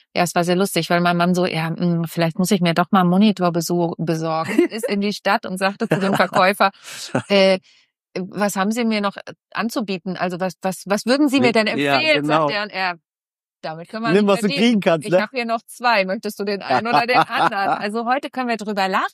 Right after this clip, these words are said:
Speaker 2: Ja, ist
Speaker 1: aber,
Speaker 2: so.
Speaker 1: aber es war natürlich, ja, irre und, und für dich. Und
Speaker 2: Und ich hab dann in der Anf-, wie
Speaker 1: Ja.
Speaker 2: gesagt, ich war dann, die ersten drei Tage hab ich dann noch gedacht so, „Na ja, okay, Lockdown, es wird dann“,
Speaker 1: Haben alle gedacht,
Speaker 2: Ja,
Speaker 1: Jim. Haben
Speaker 2: genau.
Speaker 1: alle gedacht.
Speaker 2: So.
Speaker 1: Ja, es war,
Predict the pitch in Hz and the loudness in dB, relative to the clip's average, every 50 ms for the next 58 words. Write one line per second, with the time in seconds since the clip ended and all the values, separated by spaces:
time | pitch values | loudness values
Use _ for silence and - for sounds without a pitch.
0 | - - - 113 107 107 202 202 208 202 208 208 - - _ _ _ _ _ - | -2 0 2 2 4 2 2 2 2 2 2 0 -2 -10 _ _ _ _ _ -2
1 | - 202 196 214 208 196 - - - 196 180 202 208 208 202 - - 196 190 190 | -2 0 0 0 -2 -2 -4 -8 -8 -8 -6 -4 -4 -4 -4 -4 -6 -6 -4 -4
2 | 190 180 - - 185 180 180 190 - 196 214 202 175 156 - 175 170 - - - | -4 -6 -8 -10 -10 -8 -8 -8 -8 -8 -6 -6 -6 -6 -6 -10 -12 -12 -12 -12
3 | 180 175 165 - 180 165 180 175 165 - _ _ _ _ _ _ _ _ _ _ | -12 -12 -10 -10 -12 -10 -10 -10 -10 -12 _ _ _ _ _ _ _ _ _ _
4 | _ - - 214 208 190 _ _ _ _ _ _ - 143 143 - 165 - - 175 | _ -6 -4 -2 -2 -4 _ _ _ _ _ _ -2 -2 0 2 0 2 2 0
5 | 165 160 151 147 127 165 165 - - - 120 123 - _ - 143 139 143 165 170 | 2 2 2 2 2 0 -2 -2 -10 -18 -16 -18 -18 _ -10 -4 0 2 2 4
6 | 156 170 139 - _ _ _ - - 151 156 156 156 151 147 _ - 123 127 143 | 4 4 2 0 _ _ _ -2 2 2 4 4 4 0 -2 _ -8 -6 -4 0
7 | 135 147 160 - - 160 151 143 139 123 - 143 151 175 165 139 127 135 143 131 | 2 2 0 0 -2 -2 0 0 0 2 2 2 2 4 4 0 0 -2 -4 -4
8 | 110 - 110 135 127 135 117 - - 113 - _ _ _ _ _ _ _ _ - | -4 -4 -4 0 0 0 0 0 -4 -4 -4 _ _ _ _ _ _ _ _ -10
9 | 107 - 104 104 92 92 - 95 92 98 98 92 107 107 - - 117 110 113 110 | -6 -2 -2 0 0 0 0 0 0 2 2 0 0 -2 -2 -2 0 2 2 2
10 | 107 107 107 _ - 120 107 110 104 - - 104 104 - 120 110 107 95 - 214 | 2 0 0 _ 2 2 2 2 0 -4 -4 -8 -4 -2 -2 -2 -2 -2 -4 -8
11 | 233 - _ - 208 233 294 349 330 247 262 214 - 220 202 196 107 101 101 104 | -10 -10 _ -2 0 0 2 2 2 0 0 -2 -2 -2 -2 0 -2 0 2 4
12 | - 101 95 175 170 156 _ _ - 240 113 117 113 - 196 185 - 226 - 196 | 4 2 2 0 -4 -10 _ _ -2 0 2 2 2 2 2 0 -2 -4 -4 -4
13 | 180 175 160 - - - 123 110 87 - _ _ _ _ _ _ _ - 220 254 | -4 -6 -6 -8 -4 0 0 0 0 -4 _ _ _ _ _ _ _ -2 0 2
14 | 294 311 - - 269 262 | 2 0 0 2 0 0